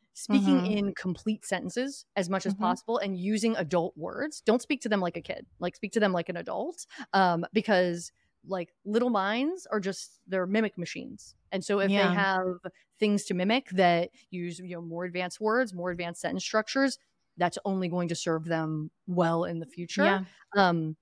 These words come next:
Speaker 1: I also, I mean, I have, like, radical beliefs about, like, children's media. <laughs> So
Speaker 2: Mm-hmm.
Speaker 1: that I think, you know, giving kids classic literature, like, you know,
Speaker 2: Mm-hmm.
Speaker 1: Jane Eyre, Great Expectations, Oliver Twist, stuff like that,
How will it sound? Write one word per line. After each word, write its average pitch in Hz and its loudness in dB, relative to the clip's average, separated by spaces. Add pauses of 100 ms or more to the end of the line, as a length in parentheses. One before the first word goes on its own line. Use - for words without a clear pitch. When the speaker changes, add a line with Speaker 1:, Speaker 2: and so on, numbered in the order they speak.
(420)
Speaker 1:
I 220 12
also, 240 6
I 226 6
mean, 233 6
I 269 0
have, 320 4
like, 196 0
radical 165 -4
beliefs 156 -12
about, 165 -4
like, 160 -6
children's 160 -4
media. 156 0
<laughs> - -14 (340)
So - 0
Speaker 2:
Mm-hmm. 202 4 (1000)
Speaker 1:
that 233 2 (240)
I 320 4
think, 392 0
you 202 -2
know, 170 0 (100)
giving 277 2
kids 180 -8 (260)
classic 196 0
literature, 247 2 (340)
like, 180 2
you 208 4
know, 220 4
Speaker 2:
Mm-hmm. 226 2
Speaker 1:
Jane 240 4
Eyre, 214 4
Great 208 4
Expectations, 196 -2
Oliver 214 2
Twist, 196 -2
stuff 196 -4
like 185 0
that, 208 4